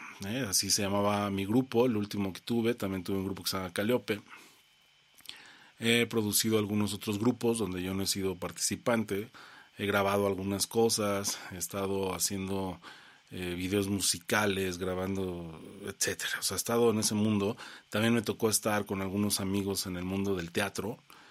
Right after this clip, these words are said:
Eh, me tocó manejar alguna que otra consola por ahí en eventos, desde teatro infantil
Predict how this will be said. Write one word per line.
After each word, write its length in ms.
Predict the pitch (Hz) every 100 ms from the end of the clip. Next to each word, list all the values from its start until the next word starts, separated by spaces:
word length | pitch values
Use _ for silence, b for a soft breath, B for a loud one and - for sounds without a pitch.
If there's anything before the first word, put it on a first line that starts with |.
| B _
Eh, 480 | 92 87 90 90 90 85
me 120 | 90
tocó 520 | 87 - 104 101 95
manejar 420 | 92 90 87 107
alguna 340 | 101 98 101 92
que 100 | 95
otra 180 | 95
consola 540 | 92 87 87 - 98 95
por 180 | 98 92
ahí 300 | 90 98 98
en 120 | 90
eventos, 560 | 90 98 95 92 87 B B B B
desde 880 | - 104 101 95 90 92 98 98 95 90 -
teatro 280 | 113 113 117
infantil 680 | 101 98 90 98 98 110